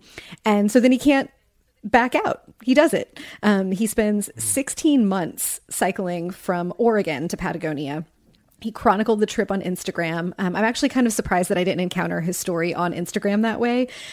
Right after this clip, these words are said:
um, where photos, <laughs> like, his photos and his really beautiful writing about the trip and reflecting on what it was doing to him just sort of went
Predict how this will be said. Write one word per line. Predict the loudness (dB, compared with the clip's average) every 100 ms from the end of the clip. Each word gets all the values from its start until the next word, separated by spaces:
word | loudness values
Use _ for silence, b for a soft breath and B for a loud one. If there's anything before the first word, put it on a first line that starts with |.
| -4
um, | -4 0
where | 0 2 0 -2
photos, | -6 2 4 6 6 6 6 4 6
<laughs> |
like, | 6
his | 8 6 8
photos | 6 8 6 6
and | 4
his | 2 2
really | 2 2 2
beautiful | 2 2 4 2 0
writing | 0 0 -2 -2
about | 0 0 0
the | -6
trip | -4 -4 -4
and | -4 -4
reflecting | -4 -6 -4 -6 -6
on | -6 -8 B B B
what | -2
it | -2
was | -2
doing | -2 0 0 -2
to | 0 0
him | 0 -4 -8 -8
just | -8 -10 -18 _ -16
sort | -12
of | -10 -6
went | -4 -4 -6 -8